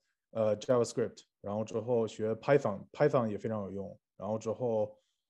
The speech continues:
呃，学这个，呃，数据库，呃，这些都会涉及到，啊，这样的话就会对我这个 DevOps 这个学习的话会，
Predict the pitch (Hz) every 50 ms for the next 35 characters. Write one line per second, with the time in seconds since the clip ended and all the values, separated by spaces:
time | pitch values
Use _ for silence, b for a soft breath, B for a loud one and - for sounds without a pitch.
0 | _ _ - 110 107 107 104 - - 113 107 110 117 127 123 113 117 110 107 104
1 | 104 101 101 - - _ - 113 107 - - 151 139 135 127 - 165 123 104 -
2 | - _ _ _ _ _ _ _ _ - 107 101 98 - - 131 117 120 127 123
3 | 120 117 117 113 110 - - _ - 131 123 135 131 - - 113 101 101 101 104
4 | 101 92 - _ _ _ _ - 107 107 104 - 147 127 113 110 110 113 110 104
5 | 117 120 117 120 117 - 139 120 107 - - - - 117 113 110 117 110 104 101
6 | - - _ _ _ _ _ _ _ - 131 131 131 147 131 - - - 113 120
7 | 120 113 113 - - 110 120 117 - 104 101 104 104 104 98 - - 113 107